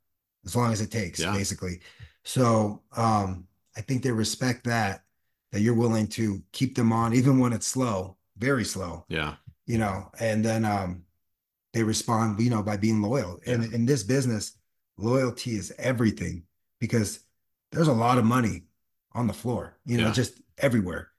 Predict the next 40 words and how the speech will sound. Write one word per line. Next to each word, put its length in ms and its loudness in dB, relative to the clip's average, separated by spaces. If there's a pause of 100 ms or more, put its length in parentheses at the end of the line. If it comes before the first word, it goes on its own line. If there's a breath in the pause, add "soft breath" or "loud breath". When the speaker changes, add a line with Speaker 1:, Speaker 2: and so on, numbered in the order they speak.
Speaker 2:
Yeah. 160 -2
Speaker 1:
And 100 0
I'm 140 2
not 240 0
there 220 4
all 160 0
the 100 -6
time. 260 -8
I'm 80 -2
not 200 0
there 140 2
now. 340 -2 (240)
You 160 2
have 180 0
to 100 2
have 220 -2
a 60 -4
hundred 300 -2
percent 360 -4
trust 560 -4 (500)
in 140 4
your 100 4
guys, 380 0
because 220 0
if 100 -4
they 80 2
want 320 4
to, 260 -2 (640)
they 120 0
can 140 2
ruin 280 6
you. 220 -6 (120)
Speaker 2:
Yeah. 260 -2 (100)
Speaker 1:
You 100 2
know, 140 2
it's 140 -2
very 220 4
easy 220 4
to 80 -2
steal. 600 0